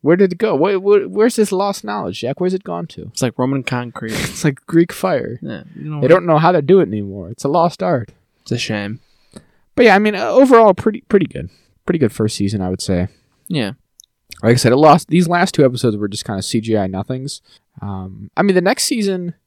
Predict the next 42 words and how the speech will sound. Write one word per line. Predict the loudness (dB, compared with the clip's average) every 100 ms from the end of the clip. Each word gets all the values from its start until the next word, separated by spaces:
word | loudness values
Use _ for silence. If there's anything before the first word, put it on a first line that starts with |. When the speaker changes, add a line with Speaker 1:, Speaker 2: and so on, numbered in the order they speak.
| _ _
Speaker 1:
see, | -16
but | -12
this | -10 -8
is |
the | -8
crazy | -4 -2 -2
thing, | -4 -4
right? | -4
So | -2
the | -2
next | -4 -2
season | 0 0
is | -2
more | -2 -2 -2
fantastical. | -4 -6 -4 -6 -8 -8 -4
Is | 0
that | 0 4
better | 4 4
or | 0
worse, | 0 -4 -4
though? | -4 -4 -6 -18 _ _ -20 _ -4
Speaker 2:
That's | 0
Speaker 1:
Because | 4
Speaker 2:
more | 6
Speaker 1:
if | 6
Speaker 2:
C | 6
G | 2
I | -2
nothing. | -4 -8 -10 -2
Speaker 1:
if | 0 2
this | 2 2
is | 0
fifteen | -2 -4 -4 -2
episodes | 0 0 0 2 0 -2 -12 -6
or, | -4 0 2
or | 2
fifteen | 0 -2 -2
million | -2 0
an | 0
episode | -2 0 2 2 0
for | -2 0
this, | 4 4 4 -2 -12 -16